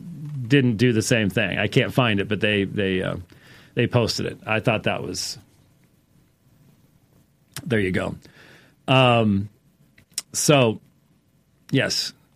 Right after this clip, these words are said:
So you're, you're gonna, you're gonna get me on, uh, Parler, huh? I, not, not on my phone, unless they fixed it. I, obviously,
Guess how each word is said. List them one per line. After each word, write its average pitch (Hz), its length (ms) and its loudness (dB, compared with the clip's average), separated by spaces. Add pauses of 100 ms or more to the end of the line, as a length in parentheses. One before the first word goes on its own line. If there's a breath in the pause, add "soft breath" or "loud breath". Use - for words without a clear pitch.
(400 soft breath)
So 160 100 4
you're, 175 200 6
you're 170 160 2
gonna, 147 320 2 (100)
you're 143 120 0
gonna 147 180 2
get 135 180 2
me 135 120 4
on, 120 240 0
uh, 104 200 0
Parler, 104 440 -2
huh? 107 160 -4 (2000 soft breath)
I, - 120 -12 (1700)
not, 135 380 2
not 165 220 4
on 196 100 8
my 240 160 8
phone, 156 460 4
unless 151 320 4
they 143 100 6
fixed 220 300 4
it. - 100 -14
I, - 200 -6
obviously, 170 760 4